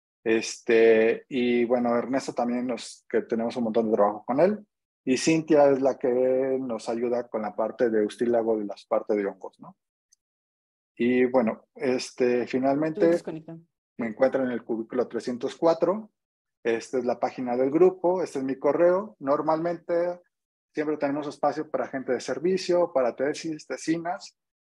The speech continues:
Speaker 1: y tenemos ahí becas, ¿no? Por algún momento, si alguno necesita, también podemos apoyarlo en ese aspecto.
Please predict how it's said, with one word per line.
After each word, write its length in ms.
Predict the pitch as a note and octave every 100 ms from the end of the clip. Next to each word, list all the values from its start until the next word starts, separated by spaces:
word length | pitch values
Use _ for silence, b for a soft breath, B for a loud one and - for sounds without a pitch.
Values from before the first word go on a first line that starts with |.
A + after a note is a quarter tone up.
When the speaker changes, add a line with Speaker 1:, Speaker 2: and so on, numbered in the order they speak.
| -
Speaker 1:
y 60 | B2
tenemos 480 | C3 C3 D3 C#3+
ahí 180 | B2 C3
becas, 360 | B2+ B2+ A#2 A2+
¿no? 160 | C3 -
Por 140 | A#2+
algún 220 | A2+ A#2
momento, 460 | A#2+ A#2 A#2 A2 B2+
si 160 | -
alguno 380 | A2 G#2+ B2 A#2+
necesita, 560 | A#2+ A2+ B2+ C#3 D3+ C#3+
también 300 | A#2 A2 G#2+
podemos 300 | A2+ A2 G#2+
apoyarlo 460 | - G#2+ G#2 G2+ G#2
en 80 |
ese 140 | G#2+ G#2
aspecto. 420 | - G#2 -